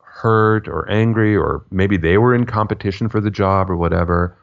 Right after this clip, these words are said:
But over time, let's say in a year or eighteen months, the person who was quote unquote left behind, the person who didn't get the promotion, actually goes, "You're a great boss. I was angry in the beginning, but you really won me over."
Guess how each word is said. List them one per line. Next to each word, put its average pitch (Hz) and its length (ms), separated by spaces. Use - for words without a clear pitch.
But 107 220
over 135 280
time, 85 460
let's 80 180
say 87 160
in 85 120
a 85 40
year 82 400
or 80 280
eighteen 85 400
months, 80 420
the - 80
person 151 340
who 120 140
was 95 180
quote 95 200
unquote 87 200
left 82 200
behind, 80 320
the 78 60
person 87 220
who 80 80
didn't 85 280
get 85 200
the 82 60
promotion, 76 580
actually 117 240
goes, 95 360
"You're 123 220
a 123 80
great 90 300
boss. 76 500
I 101 140
was 117 140
angry 110 400
in 98 60
the 98 60
beginning, 82 400
but 80 240
you 95 120
really 87 240
won 82 360
me 78 160
over." 76 380